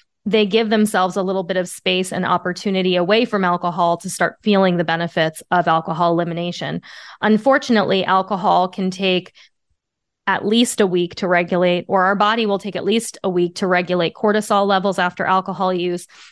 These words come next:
It will take a couple of weeks to start to re-regulate some of these areas like the gut microbiome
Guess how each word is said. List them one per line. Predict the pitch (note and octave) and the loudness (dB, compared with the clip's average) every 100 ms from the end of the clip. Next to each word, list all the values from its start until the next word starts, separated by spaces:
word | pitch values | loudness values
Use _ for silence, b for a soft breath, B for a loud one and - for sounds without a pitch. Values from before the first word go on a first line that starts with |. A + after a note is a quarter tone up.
| B - | B -2
It | |
will | G3 F#3+ | 0 2
take | F#3+ A2 | 0 -2
a | - | -2
couple | - A3 G#3 | -2 2 4
of | G#3 | 2
weeks | G3+ F#3 F#3 - | 2 0 -2 -6
to | - F3+ F3+ | -2 0 0
start | F3+ F3+ - | 0 -2 -2
to | F#3 | -2
re-regulate | F3 F3+ F3 F3+ F#3 F3+ - | 0 2 2 2 0 -2 -2
some | F3+ | -4
of | E3+ | -2
these | F3+ E3+ - | -4 -4 0
areas | F3+ F3 F3 E3+ | 0 2 0 0
like | E3 - | -2 -4
the | E3+ | -6
gut | E3 | -4
microbiome | E3 E3 F3+ E3 A#3 A3 G#3+ G#3 G3+ | -4 -4 -2 0 2 2 2 4 2